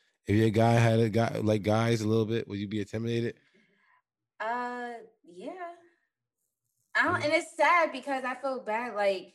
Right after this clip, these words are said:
Speaker 2: it is a double standard. Girls can mess with girls, and it's like, but it's not like I wanna be with a girl, but with a guy, I, I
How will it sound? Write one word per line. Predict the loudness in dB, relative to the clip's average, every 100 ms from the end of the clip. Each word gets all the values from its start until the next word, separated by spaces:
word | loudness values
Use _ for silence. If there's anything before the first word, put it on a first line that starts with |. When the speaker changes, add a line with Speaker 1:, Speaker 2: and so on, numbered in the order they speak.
| _
Speaker 2:
it | -8 -6
is | -6
a |
double | -8 -8 -8
standard. | -10 -12 -10 -10
Girls | -6 -4 -6 -10
can | -14 -10
mess | -10
with | -12 -12
girls, | -8 -8
and | -8 -14
it's | -14 -12
like, | -10 -10 -10 -16 _ _
but | -8
it's | -8 -6
not | -6 -6
like | -8 -10 -12
I | -8 -6 -6 -8 -10 -14 -20 _ _
wanna | -14 -12 -12
be | -12
with | -14 -16
a |
girl, | -12 -8 -6 -4 -6 -8
but | -12
with | -12
a | -14
guy, | -8 -2 -2 -4 -10 -16 -10
I, | -10 -10 _ _ _
I | -16